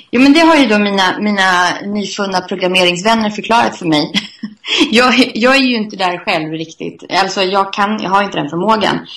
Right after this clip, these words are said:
Men vad jag har förstått på alla mina vänner som är programmerare, det är ju att de finner ju liksom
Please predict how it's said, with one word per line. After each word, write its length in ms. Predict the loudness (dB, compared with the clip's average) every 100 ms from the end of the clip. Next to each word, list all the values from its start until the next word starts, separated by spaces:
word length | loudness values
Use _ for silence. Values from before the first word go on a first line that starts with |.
| -18 -10
Men 460 | 0 2 2 -2 -2
vad 140 | 0
jag 100 | 4
har 100 | 4
förstått 360 | 2 -2 -6 -8
på 60 | -2
alla 260 | 0 0
mina 300 | -2 -2 -4 -6 _ _
vänner 600 | -8 -2 -2 0 0 0 -4 -12 _ -8
som 220 | -4 0
är 160 | 0 0
programmerare, 760 | -2 -2 0 2 2 2 0 0 -10 _ _ _ _ _ _
det 120 | -2 2
är 300 | 4 4 4
ju 140 | 2
att 260 | -2 -8 -12 -20
de 380 | -10 0 4 4
finner 400 | 2 2 4 2
ju 320 | 2 -2 -4 -12 _ _ _ -10
liksom 380 | -10 -8 -10